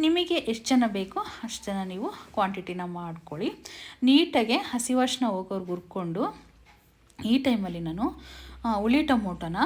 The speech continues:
ಒಂದು ಮೂರರಿಂದ ನಾಲ್ಕು ಟೊಮೊಟೊನ ಸಣ್ಣದಾಗಿ ಹೆಚ್ಚಿಬಿಟ್ಟು ಅದನ್ನು ಕೂಡ ಹಾಕ್ಕೊಳ್ತಾ ಇದ್ದೀನಿ. ಅದನ್ನು ಕೂಡ ನಾವು ಯಾವ ರೀತಿ ಹುರ್ಕೋಬೇಕಂತಂದರೆ ಫುಲ್ಲು ಸಾಫ್ಟಾಗಿ ಗೊಜ್ಜು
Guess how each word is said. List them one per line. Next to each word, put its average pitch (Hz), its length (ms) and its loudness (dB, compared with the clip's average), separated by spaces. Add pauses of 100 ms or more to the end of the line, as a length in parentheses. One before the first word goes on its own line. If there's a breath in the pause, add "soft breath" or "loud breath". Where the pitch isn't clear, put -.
(280 loud breath)
ಒಂದು 196 240 -4
ಮೂರರಿಂದ 226 560 2
ನಾಲ್ಕು 190 500 -4
ಟೊಮೊಟೊನ 170 540 -8 (440 loud breath)
ಸಣ್ಣದಾಗಿ 233 520 2
ಹೆಚ್ಚಿಬಿಟ್ಟು 190 440 -6 (160)
ಅದನ್ನು 190 300 -4
ಕೂಡ 180 180 -8
ಹಾಕ್ಕೊಳ್ತಾ 165 600 -8
ಇದ್ದೀನಿ. 160 380 -6 (500 loud breath)
ಅದನ್ನು 262 320 6
ಕೂಡ 254 220 0
ನಾವು 190 380 0 (180 loud breath)
ಯಾವ 196 240 2
ರೀತಿ 254 260 0
ಹುರ್ಕೋಬೇಕಂತಂದರೆ 185 880 -4
ಫುಲ್ಲು 277 400 2
ಸಾಫ್ಟಾಗಿ 214 1000 0 (320 loud breath)
ಗೊಜ್ಜು 208 360 2